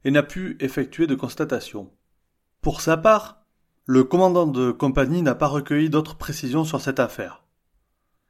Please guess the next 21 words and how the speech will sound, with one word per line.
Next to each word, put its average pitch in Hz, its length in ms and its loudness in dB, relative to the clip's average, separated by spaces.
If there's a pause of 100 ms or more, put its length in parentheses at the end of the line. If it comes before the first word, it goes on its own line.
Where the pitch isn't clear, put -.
(680)
Il 113 120 -8
est 104 40 -8
certain 160 380 0
que 156 80 -2
les 120 80 0
renseignements 123 800 0 (300)
ci-dessus 131 600 -2
exposés 131 580 0 (500)
semblent 131 300 0
avoir 135 260 2
une 131 80 0
certaine 123 640 -2 (300)
consistance, 151 840 -2 (600)
mais 123 280 6
il 123 140 -2
est 120 60 2
difficile 127 420 -6
d'admettre 120 500 0
pour 113 200 -6
entièrement 120 500 -2
vrai 143 300 0